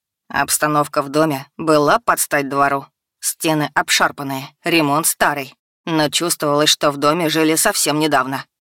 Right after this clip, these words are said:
Об этом говорили некоторые мелочи, оставленные небрежно. Мой взгляд зацепился за детскую жёлтую погремушку в виде жирафа,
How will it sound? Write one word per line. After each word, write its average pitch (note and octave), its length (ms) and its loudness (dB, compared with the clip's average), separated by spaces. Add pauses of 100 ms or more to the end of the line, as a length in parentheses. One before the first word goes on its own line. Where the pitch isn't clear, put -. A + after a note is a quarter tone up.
Об D3+ 220 0
этом D3+ 300 0
говорили D3+ 360 2
некоторые D3 500 0
мелочи, D3+ 540 0 (100)
оставленные E3 720 0
небрежно. E3 600 0 (520)
Мой D3 220 2
взгляд C#3+ 400 0
зацепился D3+ 560 -2
за D3+ 140 0
детскую D#3 380 -2
жёлтую D#3 360 0
погремушку D#3 580 0
в D#3 80 0
виде D#3+ 240 2
жирафа, D#3+ 520 -2